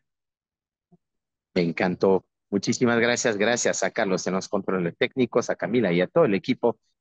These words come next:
que hace ovea posible. Eso fue gracias a Odela y todo el grupo de los distribuidores autorizados, los encargados asesores comerciales que están justamente proponiendo los productos que pueden servir a contribuir, además del diagnóstico,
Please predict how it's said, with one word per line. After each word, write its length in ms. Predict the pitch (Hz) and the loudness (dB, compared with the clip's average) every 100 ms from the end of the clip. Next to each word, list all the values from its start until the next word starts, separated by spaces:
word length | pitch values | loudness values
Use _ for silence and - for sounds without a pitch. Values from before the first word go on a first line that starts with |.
| _ | _
que 100 | 151 | -2
hace 280 | 160 143 127 | -2 0 -2
ovea 500 | - 160 139 127 82 | 2 2 4 2 0
posible. 680 | - 90 156 104 95 120 139 - _ _ | 0 -2 0 0 2 4 2 -2 _ _
Eso 280 | - 139 127 | -2 0 2
fue 140 | - 101 | 2 0
gracias 520 | 107 104 95 87 - | 0 0 0 -2 -2
a 120 | 80 | -2
Odela 420 | 98 101 98 101 | 0 2 2 2
y 80 | 92 | 0
todo 460 | - 156 143 139 143 | 0 -2 0 2 2
el 100 | 120 | 4
grupo 320 | 139 139 139 | 2 2 2
de 100 | 127 | 4
los 160 | 120 | 2
distribuidores 480 | 120 120 117 123 123 | 0 0 2 4 2
autorizados, 760 | 113 101 92 90 113 110 113 101 | 0 0 -2 -2 -2 2 0 0
los 400 | 104 127 139 135 _ _ _ _ - | 0 4 4 0 _ _ _ _ 0
encargados 680 | 104 98 98 104 131 127 107 | 0 2 0 0 2 2 0
asesores 460 | - 95 123 127 | -4 -2 0 0
comerciales 600 | - 95 90 110 104 110 | 0 0 0 0 2 0
que 120 | - 160 | 2 -2
están 360 | - 104 92 | 0 0 0
justamente 480 | - - 190 185 202 | 0 0 2 0 0
proponiendo 520 | 190 175 185 208 202 | -2 0 2 2 2
los 180 | 196 170 | 2 0
productos 640 | - 170 208 - 151 156 | 0 2 2 2 0 0
que 120 | - 131 | 0 0
pueden 320 | 139 151 147 | 2 2 2
servir 460 | 127 107 131 139 - _ _ _ _ - | 0 2 2 2 -6 _ _ _ _ -4
a 260 | 131 165 - _ | -2 -2 -8 _
contribuir, 720 | 139 123 123 117 104 120 139 | 0 0 0 0 2 4 4
además 400 | - 98 113 147 | 2 2 2 2
del 120 | 131 104 | 0 0
diagnóstico, 720 | 98 110 123 - 107 113 | 0 2 0 -2 -4 -2